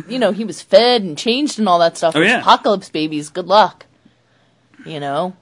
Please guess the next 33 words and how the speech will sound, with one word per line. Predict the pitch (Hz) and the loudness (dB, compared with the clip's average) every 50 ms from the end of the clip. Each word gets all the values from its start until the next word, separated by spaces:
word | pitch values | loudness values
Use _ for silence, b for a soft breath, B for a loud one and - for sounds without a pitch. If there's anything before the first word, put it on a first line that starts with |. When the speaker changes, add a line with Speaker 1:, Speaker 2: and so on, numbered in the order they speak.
| _ _ | _ _
Speaker 1:
So, | - - 143 | -12 -10 -10
but | 117 110 - - - | -8 -8 -10 -6 0
yeah, | 175 190 185 151 | 4 4 4 4
you, | 143 139 120 110 151 | 4 -2 -10 -14 -12
when | 127 170 180 | -10 -6 -2
they | 214 240 | -2 -2
start | 262 - - 262 233 185 | -2 0 0 0 0 2
wailing, | 165 180 202 226 233 233 233 233 233 226 | 4 4 4 4 4 2 0 0 0 0
there's | 233 247 269 | 0 0 -2
no | 220 262 269 262 | -2 -2 -2 -2
reasoning | 196 160 170 185 180 180 190 170 160 | -4 -4 -8 -10 -8 -8 -8 -8 -8
with | 156 151 - | -10 -10 -10
a | 135 | -10
baby. | 117 139 143 139 135 107 - - _ _ _ _ _ _ _ - - - - - - | -8 -8 -8 -8 -10 -14 -18 -20 _ _ _ _ _ _ _ -20 -18 -18 -18 -10 -4
Speaker 2:
And | 147 160 | -2 0
that's | 208 277 285 | 0 0 -2
gonna | - 294 208 | -2 -2 -2
give | 160 143 135 | 0 0 0
away | 127 135 131 | 0 0 0
your | 135 131 | 0 0
position | 120 - 143 131 131 147 156 - 180 180 | -2 -4 -6 -4 -4 -4 -4 -4 -4 0
immediately. | 196 262 320 311 220 - - - | 2 2 2 2 0 -4 -8 -12
Speaker 1:
Oh, | 143 151 | -8 -8
yeah. | 147 127 131 143 139 135 - _ _ _ _ _ _ _ _ _ _ _ _ _ _ _ b b b b b b b b b b b _ _ _ _ _ _ _ _ _ _ _ _ _ _ _ _ B B B B B B B B B B B B B B B B B B B B B B - - _ _ - | -8 -8 -6 -8 -8 -8 -10 _ _ _ _ _ _ _ _ _ _ _ _ _ _ _ b b b b b b b b b b b _ _ _ _ _ _ _ _ _ _ _ _ _ _ _ _ B B B B B B B B B B B B B B B B B B B B B B -20 -20 _ _ -6
Speaker 2:
You | - 151 | -6 -6
just | 160 208 220 220 | -4 -4 -6 -6
have | 247 240 | -6 -6
to | 233 208 | -6 -10
come | 190 185 165 151 139 135 | -10 -8 -6 -4 -4 -4
to | 131 | -6
the | 131 | -8
conclusion | 123 120 - 127 117 113 110 117 113 113 | -12 -14 -12 -12 -14 -12 -12 -12 -10 -10
that | 113 107 98 - | -10 -10 -10 -12